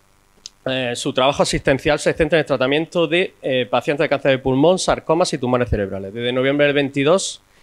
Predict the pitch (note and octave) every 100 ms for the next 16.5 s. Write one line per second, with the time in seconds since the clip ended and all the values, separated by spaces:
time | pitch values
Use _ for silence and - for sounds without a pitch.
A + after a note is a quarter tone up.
0 | _ _ _ _ - C3+ C3 D#3 D#3 D3
1 | C#3+ C#3+ D#3 D3 C3+ B2+ C#3 A#2 - F#3
2 | F#3 F3 C#3 B2 A#2+ B2 B2 A#2+ A#2 A#2
3 | A#2 A#2 C3 C3+ C3 D#3 G#3 - - C3
4 | A#2+ A#2 A2+ A2+ B2 B2+ A#2+ - C#3+ E3
5 | E3+ F#3+ G3+ - _ - B2 B2+ A2+ -
6 | C#3 C#3 - C#3 B2 A2+ A#2 A2+ B2 C3
7 | B2 - A2 A#2 A#2 A2+ G#2+ G#2 A2+ -
8 | D#2+ B1+ - _ _ _ _ _ _ _
9 | _ _ A#2 B2 B2 B2 A2+ C#3+ C#3+ C#3+
10 | C3 C#3+ C3+ C3 - C3 C3+ C3+ C3 B2+
11 | - C#3 C3 C3+ - C3+ B2 A#2+ D#3 E3
12 | F3 F#3+ - - B2 A#2+ C#3 B2 B2 B2+
13 | C#3+ D3 D3+ D3+ C3+ C3 C3 B2+ C3 -
14 | C#3 C3+ B2+ B2+ B2+ C3 B2+ B2+ C#3+ -
15 | C3 C3 C#3 C3 B2+ B2+ B2 C3 C3 B2
16 | B2 A#2+ A#2+ D3 G#3